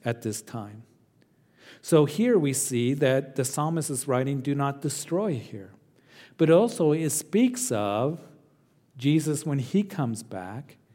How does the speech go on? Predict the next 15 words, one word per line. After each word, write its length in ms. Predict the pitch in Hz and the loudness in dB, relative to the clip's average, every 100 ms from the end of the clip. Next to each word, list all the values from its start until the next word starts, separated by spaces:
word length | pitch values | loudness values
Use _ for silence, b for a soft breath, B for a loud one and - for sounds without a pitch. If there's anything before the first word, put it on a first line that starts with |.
| b b b b b | b b b b b
and 100 | 127 | -4
he's 160 | 123 151 | -2 -2
gonna 260 | 151 135 123 | -2 -2 0
rule 300 | 120 117 120 | 0 0 -4
and 100 | 135 | -4
reign. 220 | 165 104 | -4 -4
So 160 | - | -4
let's 180 | 123 139 | -4 -2
make 180 | 151 139 | -4 -6
the 60 | 123 | -6
correlations 760 | - 123 113 127 127 120 107 | -2 0 2 0 0 -4 -6
here 260 | 110 104 104 B B | -4 -2 -4 B B
in 140 | 127 107 | -6 -4
Psalm 300 | 123 117 113 | 0 0 0
seventy-five. 840 | 123 113 110 107 139 123 107 - | -2 -2 -2 -4 2 4 4 0